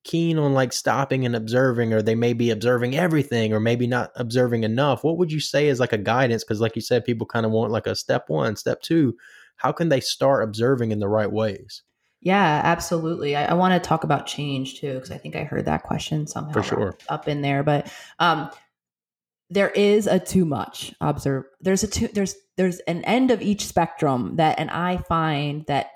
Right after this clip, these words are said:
Speaker 2: either end of the spectrum, not observing at all, too much observing, can be equally problematic for different reasons. So
Speaker 1: Oh,
Speaker 2: the
Speaker 1: yeah. <laughs>
Speaker 2: way,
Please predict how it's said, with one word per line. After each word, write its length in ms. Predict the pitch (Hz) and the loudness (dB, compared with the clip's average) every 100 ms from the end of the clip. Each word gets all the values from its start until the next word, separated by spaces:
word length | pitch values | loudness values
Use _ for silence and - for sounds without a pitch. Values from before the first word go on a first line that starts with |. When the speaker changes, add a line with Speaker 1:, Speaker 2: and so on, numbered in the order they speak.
| 190 | 0
Speaker 2:
either 300 | 208 196 127 | 2 4 4
end 200 | 160 151 | 2 2
of 80 | |
the 100 | 143 | -2
spectrum, 600 | 147 - 160 - 139 143 | -2 -2 -2 -4 -6 -4
not 200 | 156 170 | 0 2
observing 460 | 180 170 165 156 156 | 2 2 0 0 0
at 60 | 143 | 2
all, 500 | 151 151 143 151 - | 4 4 2 -2 -4
too 180 | - | -2
much 220 | 185 165 165 | 0 0 -2
observing, 560 | 156 151 151 151 143 | -2 2 2 0 -6
can 140 | 151 151 | -10 -16
be 120 | 147 | -18
equally 600 | - 160 - 156 135 131 - | -10 -10 -4 -4 -2 -4 -2
problematic 800 | - 87 - - - - - - - - _ _ | 0 0 0 -6 -6 -4 -6 -8 -20 -20 _ _
for 180 | - | -10
different 360 | 143 127 - - | -8 -10 -12 -16
reasons. 520 | - - 165 - - | -16 -16 -14 -14 -12
So 260 | - 180 156 - - | 0 2 2 -2 -4
Speaker 1:
Oh, 180 | 107 110 | -2 0
Speaker 2:
the 100 | 90 | -2
Speaker 1:
yeah. 140 | 123 | -2
<laughs> 0 | |
Speaker 2:
way, 300 | 175 175 180 | 0 0 0